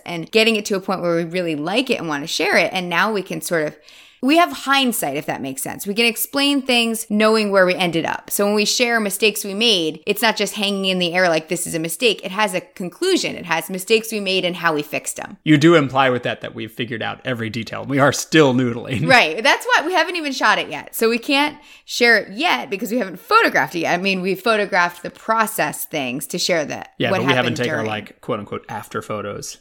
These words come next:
Speaker 2: Yeah, 'cause,
Speaker 1: Exactly.
Speaker 2: yeah, we've, we've already changed out the lights. We have added some tile that we weren't planning on
Speaker 1: Stool,
Speaker 2: adding.
Speaker 1: there was a stool switch.
Speaker 2: Yeah, I mean, I mean, little things, some big things. And obviously, you know, I don't think our design path is ever a straight line. There are always, like,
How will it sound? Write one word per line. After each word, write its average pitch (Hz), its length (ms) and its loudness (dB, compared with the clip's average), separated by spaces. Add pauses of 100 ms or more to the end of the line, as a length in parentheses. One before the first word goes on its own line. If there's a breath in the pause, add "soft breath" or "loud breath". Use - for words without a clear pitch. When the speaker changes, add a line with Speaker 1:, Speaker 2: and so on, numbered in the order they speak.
Speaker 2:
Yeah, 113 260 -2
'cause, 139 340 2
Speaker 1:
Exactly. 147 80 2
Speaker 2:
yeah, 131 80 6
we've, 127 300 2 (300 soft breath)
we've 135 120 -4
already 180 160 6
changed 175 280 2
out 117 120 0
the 123 160 -6
lights. 254 420 0
We 135 240 0
have 120 600 0
added 135 260 2
some 113 300 -4
tile 208 760 0 (140)
that 190 120 -2
we 202 80 -2
weren't 196 220 -2
planning 190 320 0
on 185 60 2
Speaker 1:
Stool, 247 140 2
Speaker 2:
adding. 247 180 4
Speaker 1:
there 220 100 0
was 202 100 -2
a 202 60 -6
stool 214 300 -2
switch. 214 460 -4
Speaker 2:
Yeah, 123 440 2
I 139 60 0
mean, 139 340 0 (120)
I 131 80 -6
mean, 143 220 0
little 190 200 6
things, 165 600 0
some 151 160 2
big 131 200 2
things. 123 380 2
And 135 120 -2
obviously, 147 640 -2 (100)
you 139 100 -4
know, 123 100 -2
I - 80 -2
don't 196 140 0
think 175 140 2
our 143 80 4
design 117 440 -2
path 117 260 -2
is 110 100 -4
ever 110 300 -4
a 104 40 -6
straight - 440 -2
line. 107 380 -4
There 107 100 0
are 110 100 -2
always, 110 320 0
like, 107 240 0